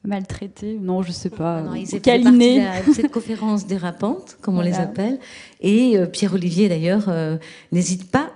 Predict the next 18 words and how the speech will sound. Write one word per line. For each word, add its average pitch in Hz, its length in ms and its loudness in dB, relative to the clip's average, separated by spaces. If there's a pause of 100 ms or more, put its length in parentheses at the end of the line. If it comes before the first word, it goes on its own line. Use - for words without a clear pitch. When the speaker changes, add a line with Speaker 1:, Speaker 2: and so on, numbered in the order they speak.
Speaker 2:
à - 60 -4
rentrer, 202 600 -4 (240)
comme 170 200 -4
vous 165 80 -6
l'avez 160 280 -2
vu 165 220 -4
un 151 60 -4
tout, 208 140 -8
Speaker 1:
Voilà. 180 260 -4 (340)
Speaker 2:
tout 208 100 -10
petit 202 160 -10
peu 202 140 -4
tout 190 200 -6
à 180 100 -2
l'heure, 208 340 -2 (320)
dans 208 160 2
l'ours, 220 640 0 (180)
notamment. 180 540 -2